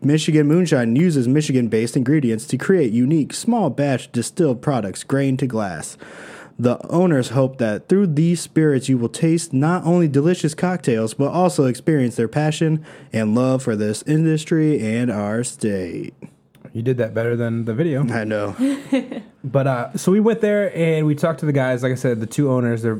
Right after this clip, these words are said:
Speaker 2: awesome dudes. They are willing to do, let us do a show there or at least interview them and then also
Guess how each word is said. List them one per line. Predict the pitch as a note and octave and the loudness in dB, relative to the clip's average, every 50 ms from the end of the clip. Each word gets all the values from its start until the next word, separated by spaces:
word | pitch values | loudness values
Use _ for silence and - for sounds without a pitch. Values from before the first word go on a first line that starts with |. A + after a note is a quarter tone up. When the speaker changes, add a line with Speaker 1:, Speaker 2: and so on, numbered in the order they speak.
| - - - | -6 -8 -4
Speaker 2:
awesome | - G#2+ A#2+ - - A#2 | -2 -2 -2 -2 -4 -4
dudes. | G#2+ A#2 A2+ A2+ G#2 G#2 - - - - - C3 - | -2 0 0 -2 -2 -4 -8 -16 -16 -16 -16 -12 -8
They | B2+ A#2 A2+ A2+ | -6 -6 -4 -4
are | A2+ A2+ A2+ | -4 -2 0
willing | B2 C#3 D3 D3+ D3 C#3+ C#3 | 0 2 2 2 2 0 0
to | - C3+ | -2 -2
do, | B2 C3 C3 C3 C3 C3 - - | 0 2 2 2 0 0 -2 -2
let | C3 C3 B2+ | -2 0 0
us | B2 B2+ | -2 -2
do | - - C3 | -2 -2 -2
a | A#2+ | -2
show | - - B2 A#2 A2+ | -2 -2 -2 -2 0
there | A2+ A#2 A#2 A2+ | 0 0 -2 -2
or | G#2 A2+ A#2 A#2 A#2 A2+ G#2+ - - - _ _ _ _ _ _ - - | -2 0 0 0 0 -2 -2 -6 -10 -20 _ _ _ _ _ _ -10 -6
at | - C3+ C#3 | -2 0 0
least | C#3 C3 C3+ C3 | 0 0 0 -2
interview | B2+ A#2+ A#2 A#2 G#2+ A2+ A2+ | 0 0 0 2 2 0 0
them | G#2 A2+ A2+ A2 G#2 | 0 0 -2 -2 -2
and | G#2+ G#2+ | -2 -4
then | A2+ A2+ | -2 -2
also | A#2 B2 C3+ D3+ D3 - B2 A#2 A2+ A2+ A2+ A2+ A2+ | 0 0 0 -2 -2 -2 -2 0 2 2 0 0 -2